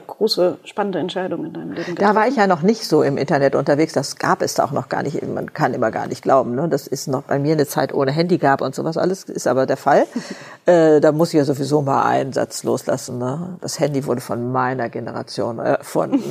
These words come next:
Speaker 2: <laughs> Die jungen Leute, die heute damit so fit unterwegs sind, die denken immer, sie hätten das erfunden. Nein, äh, das kommt aus meiner Generation.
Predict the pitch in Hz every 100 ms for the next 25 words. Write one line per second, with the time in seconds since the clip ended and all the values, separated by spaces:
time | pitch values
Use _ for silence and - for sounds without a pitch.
0 | - 170 165 - - - - 113 117 131
1 | - 269 311 254 208 220 214 185 185 226
2 | 190 185 190 190 175 175 185 202 196 -
3 | 233 202 180 180 196 - 190 175 165 160
4 | 151 147 156 151 165 - 143 143 147 147
5 | 143 - - - 277 240 - 185 165 160
6 | 175 - 165 160 160 165 156 135 131 127
7 | - 131